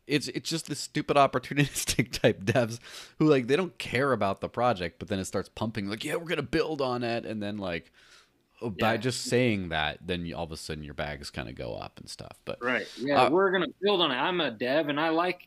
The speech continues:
Speaker 2: Do-, Dogecoin, Doggy Coin.
Speaker 1: Yeah, and honestly, like, um, I am kind of grateful for Doge for pumping the way it's doing,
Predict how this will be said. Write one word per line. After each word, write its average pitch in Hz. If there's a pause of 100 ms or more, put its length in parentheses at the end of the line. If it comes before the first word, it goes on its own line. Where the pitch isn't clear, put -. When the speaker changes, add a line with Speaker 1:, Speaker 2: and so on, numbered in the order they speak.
(120)
Speaker 2:
Do-, 117 (720)
Dogecoin, 110
Doggy 113
Coin. 107 (260)
Speaker 1:
Yeah, 107 (340)
and 123
honestly, 147
like, 98 (1080)
um, 92 (680)
I 123
am 123
kind 135
of 214
grateful 123
for -
Doge 131
for -
pumping 131
the 127
way 123
it's 120
doing, 117